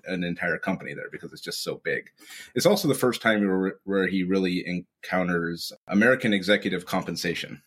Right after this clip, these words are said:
right? So they, they take over a U S tire maker, and he sees that they're all making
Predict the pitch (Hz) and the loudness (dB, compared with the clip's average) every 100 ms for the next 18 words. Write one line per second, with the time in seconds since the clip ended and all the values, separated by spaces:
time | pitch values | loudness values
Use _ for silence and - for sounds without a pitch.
0 | _ _ _ _ 85 82 - 98 92 92 | _ _ _ _ -6 -6 -4 -2 0 0
1 | - - 92 - 110 107 104 92 90 90 | -2 -4 -4 0 0 4 4 4 2 2
2 | 87 87 90 98 95 - - 90 85 76 | 0 0 0 0 0 0 0 0 2 -2
3 | 76 69 69 62 _ _ _ _ - 92 | -4 -4 -4 -4 _ _ _ _ -2 0
4 | 87 - 98 90 87 85 90 90 90 85 | 0 0 0 0 -2 0 2 2 0 0
5 | 87 82 73 - | -2 -4 -4 -10